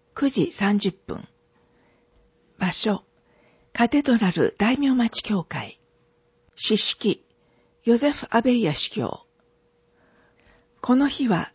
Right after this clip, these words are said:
各小教区でも二年目の歩みに向けたミサが捧げられます。ライブ配信は上記キューアールコードからご視聴ください。キューアールコードがあります。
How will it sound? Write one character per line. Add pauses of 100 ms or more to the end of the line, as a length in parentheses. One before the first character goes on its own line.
(120)
各
小
教
区
で
も (360)
二
年
目
の
歩
み
に
向
け
た
ミ
サ
が
捧
げ
ら
れ
ま
す。 (1120)
ラ
イ
ブ
配
信
は (380)
上
記
キ
ュ
ー
ア
ー
ル
コ
ー
ド
か
ら
ご
視
聴
く
だ
さ
い。 (1300)
キ
ュ
ー
ア
ー
ル
コ
ー
ド
が
あ
り
ま
す。